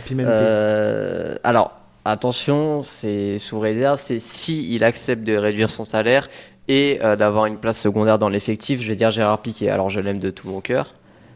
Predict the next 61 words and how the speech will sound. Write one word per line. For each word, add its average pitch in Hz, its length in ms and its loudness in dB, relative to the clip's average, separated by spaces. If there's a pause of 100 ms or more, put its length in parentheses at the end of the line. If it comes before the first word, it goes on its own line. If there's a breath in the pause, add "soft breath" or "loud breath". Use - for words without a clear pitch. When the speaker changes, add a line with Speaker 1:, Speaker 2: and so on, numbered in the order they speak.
(240 soft breath)
Speaker 2:
Euh, 95 720 4
mais 127 360 4 (120)
c'est - 180 -4
le 110 60 0
genre 131 220 4
de 127 160 4
joueurs 135 320 2
qui - 180 -12
font 127 220 -10
partie 127 340 -4
de 123 60 -12
ces 117 160 -8
cadors 113 380 0
du 104 100 -10
vestiaire 135 540 -4
qui, 120 500 -10
euh, 101 540 -2 (100)
nous 104 180 -8
ont 123 60 4
en 117 80 2
partie - 320 -2
plombés 113 400 -2
ces 113 120 -10
dernières 98 400 -6
années 107 200 -8
en 107 60 -10
Ligue 98 160 -14
des 101 100 -10
Champions, 107 300 -6
on 107 40 -6
va 104 60 -2
pas 104 140 -6
se - 100 -12
mentir, 107 260 -4 (460 loud breath)
et - 100 -8
qui 104 360 -12
ont 101 80 -8
fait 117 160 -8
partie 113 400 -4
de - 60 -10
ce - 120 -6
fameux, 107 300 0 (180)
euh, 98 260 0
je 90 80 -12
sais - 120 -16
pas 107 100 -10
si - 160 -14
vous 101 60 -16
vous 101 60 -10
rappelez, 113 240 -10
quand 110 120 -10
on 95 40 -8
parlait 104 200 -10
de 104 80 -12
club 107 280 -4
des 104 100 -2
amigos, 101 640 -4
euh, 95 100 -2
tout 107 140 -12
ça. 101 200 -2 (180 loud breath)
Speaker 1:
Mm. 135 140 -2